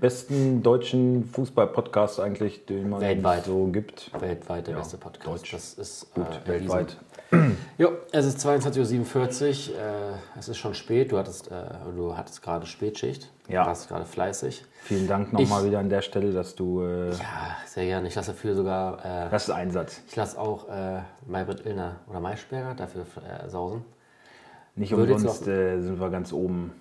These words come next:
Speaker 1: auf der Spitze
Speaker 2: Ja, wo
Speaker 1: unseres Zenits.
Speaker 2: <laughs> Am
Speaker 1: Noch
Speaker 2: nächsten
Speaker 1: lange
Speaker 2: Woche
Speaker 1: nicht.
Speaker 2: Ab, ab nächste Woche geht's bergab.
Speaker 1: Ja. Kennen
Speaker 2: So.
Speaker 1: wir schon.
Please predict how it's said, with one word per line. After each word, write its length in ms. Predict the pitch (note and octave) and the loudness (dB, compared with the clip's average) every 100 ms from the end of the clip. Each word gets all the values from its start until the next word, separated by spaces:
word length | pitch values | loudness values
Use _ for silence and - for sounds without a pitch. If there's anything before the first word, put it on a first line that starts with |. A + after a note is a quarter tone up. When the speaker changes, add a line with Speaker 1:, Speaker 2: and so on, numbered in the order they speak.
| - - | -18 -16
Speaker 1:
auf 180 | E2 | -10
der 140 | F2+ E2+ | -6 -6
Spitze 500 | - E2+ - F2 E2 - _ _ - - | -6 -8 -6 -6 -6 -10 _ _ -8 2
Speaker 2:
Ja, 240 | B2+ - | 4 6
wo 60 | B2 | 4
Speaker 1:
unseres 340 | A#2 F#2 - | 4 2 -2
Zenits. 600 | - G#2 G#2+ A2 - - - - - - - - | 2 4 6 4 0 -4 -8 -12 -12 -14 -8 -4
Speaker 2:
<laughs> 580 | - - - - - | -4 -4 -12 -20 -8
Am 80 | G2+ | 2
Speaker 1:
Noch 40 | G#2 | 6
Speaker 2:
nächsten 140 | G#2+ | 10
Speaker 1:
lange 180 | C#3 C3+ | 10 10
Speaker 2:
Woche 80 | A#2 | 4
Speaker 1:
nicht. 260 | - - A2 | 2 2 4
Speaker 2:
Ab, 140 | G#2+ | 4
ab 80 | G#2 | 6
nächste 220 | B2 A#2 | 8 8
Woche 100 | A#2+ | 6
geht's 140 | A2 - | 6 4
bergab. 320 | F#2+ F2+ - - - | 4 4 2 -10 0
Speaker 1:
Ja. 180 | F#2 - - - - - - - - - - | 2 2 -4 -16 -16 -18 -20 -20 -20 -20 -2
Kennen 100 | - G#3+ | 8 8
Speaker 2:
So. 40 | |
Speaker 1:
wir 40 | - | 8
schon. 240 | F#2 | 0